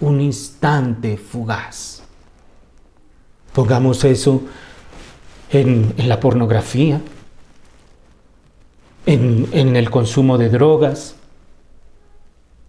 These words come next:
ahora con esta droga, la droga que llaman la droga zombie, porque hemos renunciado a eso. Y el hombre es capaz de eso. El hombre es capaz de alcanzar la verdad grande, la luz grande,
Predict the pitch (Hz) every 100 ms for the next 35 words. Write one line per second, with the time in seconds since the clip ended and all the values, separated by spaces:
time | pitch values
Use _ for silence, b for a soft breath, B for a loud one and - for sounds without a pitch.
0 | _ - 117 117 123 120 113 120 120 120
1 | 117 117 113 107 113 113 117 110 110 117
2 | 113 113 113 110 117 113 101 143 151 143
3 | 135 - - - - - - _ - -
4 | - - _ _ _ - - - _ _
5 | _ - - _ - _ _ _ _ _
6 | _ - - 143 131 139 135 127 - 165
7 | 147 131 - - - - - - 190 170
8 | 185 226 254 - - 247 - 233 254 185
9 | 147 151 143 - 120 - B B 220 165
10 | 240 262 254 247 240 214 208 220 - 202
11 | 175 160 156 185 175 160 B B 165 156
12 | 151 135 185 202 151 170 208 165 147 151
13 | 214 226 147 202 226 226 214 220